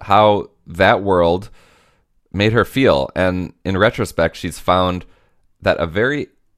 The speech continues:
helpful question that we can ask ourselves when we are trying to figure out what we're curious about or figure out what our path is, we can all ask ourselves this right now.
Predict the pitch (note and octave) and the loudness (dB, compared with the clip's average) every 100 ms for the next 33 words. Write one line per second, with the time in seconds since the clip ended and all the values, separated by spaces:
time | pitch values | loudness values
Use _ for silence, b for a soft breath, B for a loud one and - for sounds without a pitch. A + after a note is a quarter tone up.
0 | - - A#2+ B2 - A#2 - F2 F2+ - | -20 -10 -6 -6 -6 -12 -6 -4 -4 -4
1 | G#2+ F2+ F2 - - D#2 E2+ - G#2 - | -8 -6 -6 -6 -4 -4 -4 -2 -4 -2
2 | G#2+ A2+ A#2+ - - F2+ E2 D#2+ F2+ G#2 | 0 0 -4 -18 -10 -6 -2 -2 -2 -4
3 | G#2+ G#2 A2 G#2 - _ _ G#2 A#2 A#2 | -4 -4 -4 -4 -8 _ _ -8 -4 -2
4 | A2+ F2 A2 - A2+ A2+ A#2 A2 A2 F#2 | -2 -6 -8 -6 -4 -4 -6 -2 0 -2
5 | - F#2 G2+ G2 D#2+ F2+ E2+ - E2 F2+ | -4 -6 -2 -2 0 0 -2 -2 -4 -4
6 | - D2+ E2+ B2 - - _ _ _ _ | -4 -4 -4 -6 -14 -20 _ _ _ _
7 | F2+ - G#2 A#2+ A2 - F#2 F2 D#2 D2+ | -12 -6 0 2 0 0 -4 -4 -6 -6
8 | F#2+ E2 E2+ C2 | -4 -4 -4 -6